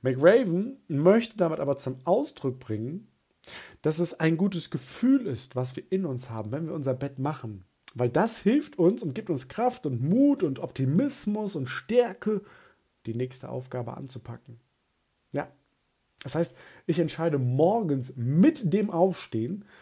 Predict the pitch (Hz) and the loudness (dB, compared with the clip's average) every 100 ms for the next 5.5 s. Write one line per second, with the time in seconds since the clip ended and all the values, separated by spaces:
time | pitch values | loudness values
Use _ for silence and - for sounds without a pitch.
0 | - _ 117 127 131 285 269 220 214 170 | -20 _ -6 -2 0 2 2 0 -2 -4
1 | 151 131 254 285 254 214 233 175 - 151 | -6 -4 -2 0 0 -2 -2 -4 -4 -4
2 | 151 147 139 131 - _ _ 120 131 190 | -2 -4 -4 -8 -10 _ _ -4 0 2
3 | 185 165 131 147 - 123 120 117 - 127 | 4 2 0 -4 -8 -6 -6 -8 -8 -8
4 | 135 110 - - - - _ _ - 117 | -6 -8 -10 -18 -20 -20 _ _ -12 -10
5 | 110 - 156 170 | -6 2 4 2